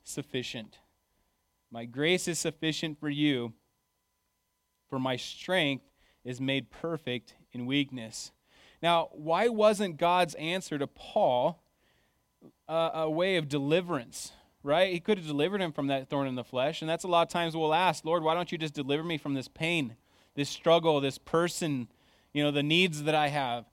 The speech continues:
Why not just deliver me, Lord? You'll get glorified out of it." God could, you know, if he delivered Paul out of this, God could say something like this.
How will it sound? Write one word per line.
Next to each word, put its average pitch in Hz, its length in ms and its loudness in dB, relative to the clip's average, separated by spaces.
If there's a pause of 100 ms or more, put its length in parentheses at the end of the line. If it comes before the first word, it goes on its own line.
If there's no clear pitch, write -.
(320)
Why 156 160 4
not 202 160 2
just 185 140 -6
deliver 190 300 0
me, 202 120 0
Lord? 180 240 4
You'll 190 140 2
get 208 200 -4
glorified 185 540 2
out 139 180 2
of 156 80 -4
it." 208 200 -4 (580)
God 180 240 8
could, 196 120 4
you 165 140 4
know, 175 80 4
if 147 60 -2
he - 60 -2
delivered 160 500 2
Paul 165 220 8
out 165 140 8
of 151 100 2
this, 175 220 -2
God 151 260 4
could 143 100 -8
say 160 220 0
something 156 320 -2
like 147 200 2
this. 156 280 2